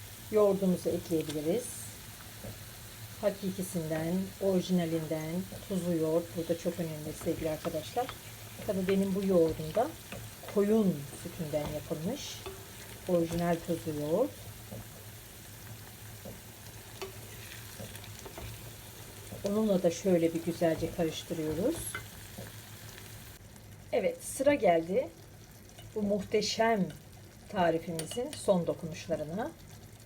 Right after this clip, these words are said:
Birazcık da tabii kırmızı pul biberimiz. Ve birazcık da tabii ki olmazsa olmazımız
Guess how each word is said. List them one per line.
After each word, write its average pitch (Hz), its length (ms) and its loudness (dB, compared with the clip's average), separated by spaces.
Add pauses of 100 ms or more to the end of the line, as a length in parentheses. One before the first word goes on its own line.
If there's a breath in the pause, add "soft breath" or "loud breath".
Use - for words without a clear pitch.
(200)
Birazcık 190 440 10
da 170 100 4
tabii 165 340 0 (580)
kırmızı 165 420 0 (120)
pul 185 140 0
biberimiz. 160 760 0 (3250)
Ve 220 180 6
birazcık 226 560 6
da 240 280 4 (460)
tabii 165 240 4
ki - 140 -4
olmazsa 196 840 6
olmazımız 156 960 2